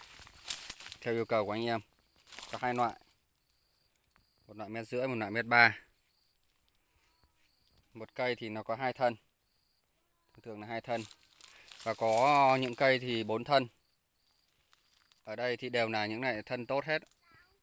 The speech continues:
Đây là do là nhà mình, ờ, trồng đứng này anh em ạ.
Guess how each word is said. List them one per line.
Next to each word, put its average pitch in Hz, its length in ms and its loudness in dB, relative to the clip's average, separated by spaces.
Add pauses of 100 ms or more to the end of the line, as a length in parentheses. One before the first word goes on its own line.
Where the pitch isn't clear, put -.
(180)
Đây 131 180 0
là 123 200 2
do 127 240 2
là 127 120 4
nhà 120 100 2
mình, 113 240 0
ờ, 107 200 2
trồng 107 260 -6
đứng 110 200 -2
này 143 120 0 (1600)
anh 117 120 -12
em 120 100 -4
ạ. 110 100 -8